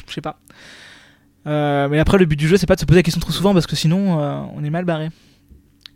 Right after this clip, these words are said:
Celui-ci est fun. Euh, du coup, j'ai découvert la section originale, euh, de, de la famille Griffin, j'ai fait what the fuck, et, euh, c'est plutôt cool.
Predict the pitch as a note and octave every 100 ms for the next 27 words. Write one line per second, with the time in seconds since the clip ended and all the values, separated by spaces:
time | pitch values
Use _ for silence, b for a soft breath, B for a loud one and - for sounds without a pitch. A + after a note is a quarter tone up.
0 | b b b b b b b - F3+ E3+
1 | - B3 - - - G3 G3 F3+ C#3+ _
2 | _ _ _ _ E3 D#3 D3 D#3 A3+ F#3+
3 | F#3 F#3 - D#3+ - F#3 E3+ D#3+ F3+ F3+
4 | D3+ C#3+ C#3+ C#3+ C#3 D#3+ E3+ F3 D#3+ A3+
5 | F#3 D#3+ E3+ D#3 D3 F#3+ - D#3 C#3+ C#3
6 | - C#3 - - F3